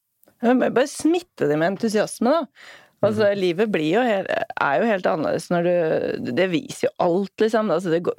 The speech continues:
Speaker 1: trengs jo ikke mer forskning for å si at det kommer du deg ut, så får du det bedre.
Speaker 2: Mhm.
Speaker 1: <laughs> Så det, altså, og, og,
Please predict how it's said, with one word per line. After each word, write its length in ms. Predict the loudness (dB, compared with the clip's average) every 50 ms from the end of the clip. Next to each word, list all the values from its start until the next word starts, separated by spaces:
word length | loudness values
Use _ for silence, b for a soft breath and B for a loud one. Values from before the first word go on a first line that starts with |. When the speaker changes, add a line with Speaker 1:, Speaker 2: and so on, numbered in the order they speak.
| -4
Speaker 1:
trengs 300 | -2 0 0 0 0 0
jo 60 | -2 -2
ikke 100 | 0 0
mer 100 | 0 0
forskning 640 | -2 -4 -6 -6 -8 -10 -4 -2 0 0 0 0
for 100 | 0 0
å 200 | 2 2 0 -2 -4 B B B B B
si 240 | -8 -2 0 0
at 140 | 0 0 0
det 100 | -2 -4
kommer 280 | -2 0 0 0 0 0
du 80 | 0
deg 120 | 0 0 0 -2 -4 -4
ut, 80 | -4
så 160 | -6 -6 -6 -2
får 220 | 0 -2 0 0
du 80 | 0 -2
det 140 | 0 0 0
bedre. 360 | 0 -2 -2 0 0 0 0 0 -2 -2
Speaker 2:
Mhm. 240 | -2 0 -2 -2 -4 -4 -6
Speaker 1:
<laughs> 140 | -4 -4 -4
Så 180 | -2 -2 -2 -2
det, 180 | 0 -2 -2 -2 B B B B -6 -4 B
altså, 340 | 0 0 0 0 0 0 2 2 2 2
og, 220 | 2 2 0 0 0
og, 220 | 0 0 0